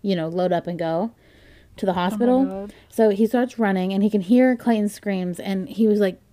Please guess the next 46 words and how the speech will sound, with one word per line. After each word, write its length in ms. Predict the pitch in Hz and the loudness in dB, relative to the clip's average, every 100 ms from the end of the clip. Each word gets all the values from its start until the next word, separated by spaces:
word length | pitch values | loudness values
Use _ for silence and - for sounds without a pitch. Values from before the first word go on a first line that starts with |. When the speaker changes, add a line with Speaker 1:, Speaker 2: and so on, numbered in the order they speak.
| - | -2
Speaker 1:
"Just 180 | 240 | -2
keep 220 | - 277 - | 2 2 2
screaming 420 | - 240 214 196 | 0 2 2 0
so 100 | 208 | -2
I 40 | |
can 140 | 190 190 | -2 -2
hear 180 | 202 175 | -2 -2
you," 180 | 170 | -4
you 120 | 175 180 | -4 -4
know 80 | |
what 60 | 185 | -4
I'm 100 | 185 | -4
saying? 180 | 185 233 | -2 4
Speaker 2:
Oh 120 | 254 220 277 | 4 4 2
my 80 | 311 | 2
God. 680 | 254 214 233 240 233 220 - - - - | 2 -2 -2 -2 -6 -10 -16 -20 -14 -2
Speaker 1:
And 160 | 233 | 2
he 120 | 214 247 | 4 6
Speaker 2:
I 80 | |
Speaker 1:
said 80 | 349 | 10
Speaker 2:
would, 300 | 508 440 240 | 12 10 8
okay, 400 | 294 349 262 208 | 4 4 2 2
why 200 | 208 247 | 4 4
is 140 | 294 294 | 4 2
he 80 | 254 | -2
not 200 | 240 202 | -4 -6
carrying 500 | - 196 196 196 196 | -8 -6 -4 -6 -6
him 140 | 208 | -6
back? 340 | - - - - _ | -6 -6 -8 -14 _
Speaker 1:
Because 320 | 254 247 302 - - | -2 4 4 4 2
I'm 180 | 254 | 2
sure 220 | 247 269 269 | 4 4 6
he's 180 | 262 196 | 6 4
heavy. 640 | 226 220 202 165 180 190 _ _ _ _ | 0 2 2 0 -8 -10 _ _ _ _
And 160 | 226 226 | 0 2
I 60 | 233 | 4
think 180 | 269 | 2
the 60 | 269 | 2
car 240 | - 220 220 | 0 2 2
is, 80 | |
Speaker 2:
Yeah. 60 | 220 | 2
Speaker 1:
like, 120 | 214 | 2
a 60 | 196 | 0
little 280 | 190 196 190 | 0 0 -2
bit 200 | 180 - | -4 -6
far. 420 | 170 135 98 | -6 -6 -6